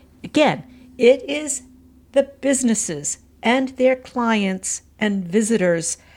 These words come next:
that fund this town of Scottsville. We'll have more on that later. And of course, I really can't leave without the view from my front yard. The sediment fence is still up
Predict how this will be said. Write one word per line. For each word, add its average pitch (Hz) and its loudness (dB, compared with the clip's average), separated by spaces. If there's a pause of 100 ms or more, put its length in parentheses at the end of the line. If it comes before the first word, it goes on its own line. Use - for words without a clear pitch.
(180)
that 196 2 (280)
fund 170 0 (560)
this 160 -4 (160)
town 156 -4
of 151 -10
Scottsville. - -10 (480)
We'll 214 4
have 196 0
more 185 -2
on 170 -4
that 156 -8
later. 135 -8 (400)
And 262 6
of 262 2
course, 254 2
I 262 6
really 220 2
can't 190 -6
leave 175 2
without 175 0
the 170 -2
view 180 0
from 165 -6
my 160 -4
front - -10
yard. 139 -6 (380)
The 196 -6
sediment 214 -2
fence - -6
is 196 -2
still 240 2
up 208 0